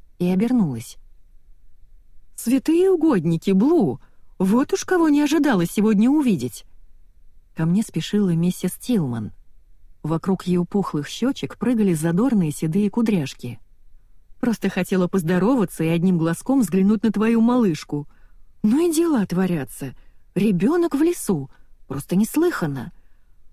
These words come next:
Ох, какая прелестная. Полиция еще не выяснила, чья она?»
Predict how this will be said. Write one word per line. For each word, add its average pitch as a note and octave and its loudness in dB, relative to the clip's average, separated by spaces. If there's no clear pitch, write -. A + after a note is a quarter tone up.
Ох, D#4+ -4
какая F#3 -2
прелестная. E3 -2
Полиция F3 -2
еще D#3+ -4
не D#3+ -2
выяснила, C4+ -2
чья F#3+ -2
она?» B2 -6